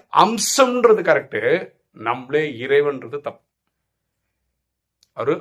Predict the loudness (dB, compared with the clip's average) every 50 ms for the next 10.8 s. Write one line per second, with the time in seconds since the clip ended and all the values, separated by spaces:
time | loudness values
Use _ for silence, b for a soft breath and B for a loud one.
0 | -2 -4 -4 -4 -4 -8 -4 -4 -2 0 0 -2 -2 -4 -8 _ _ _ _ -20
1 | -20 -12 -10 -10 -10 -8 -10 -14 -12 -12 -14 -16 _ _ _ _ _ _ _ _
2 | _ _ _ _ _ _ _ _ _ -12 -10 -8 -8 -8 -10 -10 _ _ b b
3 | b b b b b b b b 0 2 2 4 2 0 2 0 2 2 2 2
4 | 2 -2 -4 -4 -4 -2 2 2 2 2 4 4 4 4 4 2 -4 -4 -4 -2
5 | 0 2 2 2 0 0 0 -2 0 0 -2 -4 -4 -4 -6 -4 -2 0 0 0
6 | 0 0 0 0 2 2 2 2 2 -2 -8 -8 -8 -8 -8 -8 -4 -4 -4 -4
7 | -6 -8 -12 -8 -4 -2 -2 -2 -2 -4 -4 0 0 0 0 0 0 -4 -2 0
8 | 0 0 0 0 -2 -2 -2 -2 -4 -4 -2 -4 -4 -4 -2 -4 -4 2 2 2
9 | 2 2 -4 -6 -6 _ -16 -18 -18 _ _ _ _ _ _ _ _ _ _ _
10 | _ _ _ _ _ -14 -12 -10 -10 -8 -8 -8 -8 -2 0 0